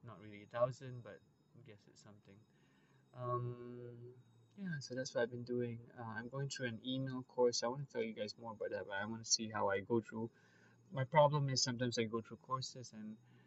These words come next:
don't finish them. So I really wanna finish this email course I'm working through. And that's it for me. So yeah, if you guys are free, come for the show tomorrow. Uh, Z Avi, then Rakan Rakan, uh, live at Ilham Gallery, eight o'clock.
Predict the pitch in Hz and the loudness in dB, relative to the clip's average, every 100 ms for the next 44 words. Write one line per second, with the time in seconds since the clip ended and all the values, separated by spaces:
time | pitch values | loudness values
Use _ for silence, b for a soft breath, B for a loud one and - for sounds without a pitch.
0 | B B _ 127 123 - 117 120 117 - | B B _ -18 -18 -14 -8 -8 -8 -10
1 | 110 98 101 98 107 117 120 113 107 - | -10 -10 -12 -14 -12 -10 -8 -10 -14 -16
2 | 107 110 - 107 - 117 110 107 107 107 | -18 -18 -20 -20 -20 -18 -16 -16 -16 -18
3 | 104 95 101 98 - 101 - 104 - _ | -18 -20 -18 -18 -20 -20 -18 -18 -18 _
4 | _ _ _ b b b b _ 120 107 | _ _ _ b b b b _ -10 -10
5 | 107 113 113 107 - - - 170 156 131 | -10 -12 -12 -8 -6 -6 -6 -6 -4 -6
6 | - _ - - 117 117 117 98 113 127 | -8 _ -6 0 2 2 0 -2 -4 -2
7 | 139 151 143 - 135 - 123 117 110 - | -2 0 -2 -2 -4 -2 -6 -2 -2 0
8 | 165 170 160 147 143 143 139 143 - 120 | 0 0 0 2 2 2 0 -2 -6 -4
9 | 117 113 123 123 120 120 117 - _ B | -2 0 2 2 2 -2 -6 -10 _ B
10 | B _ _ _ 117 107 104 - 110 113 | B _ _ _ 0 0 0 0 0 2
11 | 123 117 113 117 - - 98 101 98 95 | 6 6 4 -6 -12 -6 -2 2 2 2
12 | 69 - 120 117 113 110 113 113 107 104 | 0 0 -2 0 0 2 2 0 -2 -2
13 | - 107 101 101 | -4 2 4 4